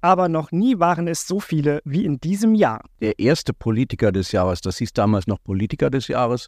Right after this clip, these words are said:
Speaker 2: das war Eike Holsten, der C-D-U-Landtagsabgeordnete aus Rothenburg. An seiner Wahl haben sich damals tausendneunhundertachtundachtzig Menschen beteiligt.
Speaker 1: Danach folgte zweitausendneunzehn Henriette Struß, die damals die Bauernproteste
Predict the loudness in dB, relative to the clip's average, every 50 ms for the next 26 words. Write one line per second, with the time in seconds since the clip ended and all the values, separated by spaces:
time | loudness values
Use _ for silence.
0 | _ -2 0 0 0 0 0 2 2 4 2 2 2 0 -2 -2 -2 -4 -2 0
1 | 2 0 0 -2 -2 0 2 2 2 2 0 -2 -2 -2 0 0 2 2 2 2
2 | 2 0 -2 -2 -6 -4 -2 -2 -2 -2 -2 -4 -6 -4 -6 -6 -6 -4 -4 -4
3 | -2 0 0 0 0 0 -2 -4 -6 -10 _ _ -2 0 0 2 2 2 2 2
4 | 2 2 2 2 2 2 0 0 -2 -2 -4 -6 -4 -2 0 0 2 2 0 -2
5 | -4 -6 -10 -18 -16 -8 -2 0 2 2 2 2 2 2 2 2 2 2 2 2
6 | 0 0 -2 -6 -8 -6 -6 -6 -4 -4 -4 -8 -8 -6 -6 -6 -6 -4 -4 -2
7 | -2 -2 -2 -4 -6 -8 -8 -10 -16 -18 -12 -10 -8 -6 -4 -4 -4 -6 -8 -10
8 | -20 _ _ _ 2 2 2 2 0 0 -2 -2 0 0 0 0 0 -2 -4 -4
9 | -2 -2 -2 -2 0 -2 -2 -2 0 0 0 0 -2 -2 -2 -2 -2 -2 -4 -4
10 | 0 2 2 2 2 2 0 0 -2 -4 -6 -6 -8 -8 -6 -4 -4 -4 -4 -6
11 | -8 -14 _ _ _ _ -6 -2 0 2 2 2 0 0 -2 -4 -8 -4 -2 0
12 | 2 2 2 0 0 -2 -4 -2 0 -2 -2 -2 -4 -6 -6